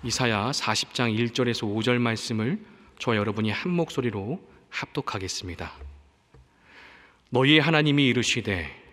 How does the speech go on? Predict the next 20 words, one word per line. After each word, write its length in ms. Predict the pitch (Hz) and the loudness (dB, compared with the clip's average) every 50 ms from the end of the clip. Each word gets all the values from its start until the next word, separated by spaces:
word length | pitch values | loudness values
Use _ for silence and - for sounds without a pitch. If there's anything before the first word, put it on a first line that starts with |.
| - _ _ | -20 _ _
너희는 400 | - 117 110 117 120 120 117 110 | -2 0 2 2 2 2 2 2
위로하라. 680 | 107 123 135 135 135 123 123 101 95 90 80 71 - - - - - - - - - _ | 2 0 2 2 2 0 0 -2 -2 -4 -6 -8 -12 -16 -20 -20 -20 -20 -20 -20 -20 _
내 180 | _ 127 147 151 | _ 4 4 6
백성을 480 | 147 147 139 - - 143 143 139 120 113 | 6 4 2 2 2 4 4 4 4 2
위로하라. 580 | 120 117 123 120 113 98 90 90 82 78 - - - - _ _ _ _ - - - _ _ | 2 2 2 0 0 -2 -2 -4 -6 -8 -12 -16 -20 -20 _ _ _ _ -20 -20 -20 _ _
너희는 400 | - 127 131 135 143 151 147 123 | 2 4 6 6 6 6 4 4
예루살렘의 540 | 120 123 143 151 - - 147 151 147 156 151 | 4 4 2 0 2 2 2 4 4 4 4
마음에 440 | 131 110 101 107 113 123 139 156 156 | 4 4 4 4 4 4 2 2 2
닿도록 460 | - 131 123 - - 131 131 127 123 | 0 -2 -4 -2 0 0 0 2 0
말하며 580 | 120 107 104 107 107 107 101 98 95 82 73 - - - - - - - _ - | 0 0 0 0 0 -2 -2 -2 -4 -6 -8 -12 -18 -20 -20 -20 -20 -20 _ -6
그곳에게 480 | - 123 120 123 113 - 117 107 117 | -4 0 0 0 0 0 0 0 2
외치라. 540 | 104 104 104 - - - 110 101 90 82 73 - - - - _ _ _ _ - - _ _ _ | 2 2 0 0 0 -2 -2 -2 -4 -6 -8 -12 -20 -20 -20 _ _ _ _ -20 -20 _ _ _
그 180 | - - 185 190 | 0 2 2 4
노역의 400 | 135 135 131 135 135 147 151 151 | 4 4 4 4 4 4 2 2
때가 240 | - 147 143 143 131 | 2 2 2 2 0
끝났고 680 | - - 135 131 123 110 101 - - - 101 92 80 76 - - - - - - _ | 0 0 0 0 0 0 -2 -6 -6 -6 -6 -6 -6 -10 -16 -20 -20 -20 -20 -14 _
그 160 | - 135 131 | 0 0 2
죄악이 420 | 123 - - 113 113 113 110 120 | 2 2 2 2 2 2 0 0
사함을 460 | 110 - - - 120 113 107 104 113 117 | -2 -2 0 0 0 0 2 0 0 -2
받았느니라. 720 | - 107 113 113 107 104 98 90 90 85 80 78 76 | -2 -2 -2 -2 -2 -2 -2 -4 -4 -6 -8 -10 -10